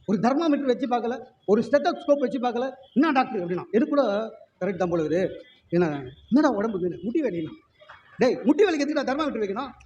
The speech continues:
இவன் என்ன நினைக்கிறான் சார், ஐந்நூறு ரூபாய்க்கு எல்லாம் பண்ணணும். முட்-, முட்டி வலிக்கு போனவனுக்கு தெர்மாமீட்டர் எதுக்கு? இவன் எதிர்பார்க்குறான். என்னைக்காவது நாம கியூல நின்னு இருக்கோமா, இல்ல கியூல அமைதியா நின்னு இருக்கோமா? அந்த, அந்த, அந்த நாகரிகமே இன்னும் வரல. கியூல நிக்கிறது,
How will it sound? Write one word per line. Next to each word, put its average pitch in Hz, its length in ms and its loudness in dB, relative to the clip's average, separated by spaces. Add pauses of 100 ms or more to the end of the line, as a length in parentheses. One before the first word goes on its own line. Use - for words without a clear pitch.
(100)
இவன் 311 260 2
என்ன 381 60 4
நினைக்கிறான் 294 300 0
சார், 277 120 0
ஐந்நூறு 285 280 2
ரூபாய்க்கு 311 280 0
எல்லாம் 294 320 0
பண்ணணும். 254 260 -2 (520)
முட்-, 214 300 -4
முட்டி 226 280 2
வலிக்கு 262 280 2
போனவனுக்கு 240 320 -2
தெர்மாமீட்டர் 226 360 0
எதுக்கு? 156 260 -6 (580)
இவன் 370 180 2
எதிர்பார்க்குறான். 302 580 0 (360)
என்னைக்காவது 370 520 4
நாம 247 360 -4 (460)
கியூல 415 320 6
நின்னு 277 240 0
இருக்கோமா, 214 300 -6 (280)
இல்ல 277 180 2
கியூல 339 260 4
அமைதியா 320 280 4
நின்னு 247 180 -2
இருக்கோமா? 147 220 -10 (840)
அந்த, 247 320 -2
அந்த, 269 200 2
அந்த 269 220 0
நாகரிகமே 359 420 4
இன்னும் 285 200 2
வரல. 170 160 -4 (800)
கியூல 320 200 6
நிக்கிறது, 180 400 -4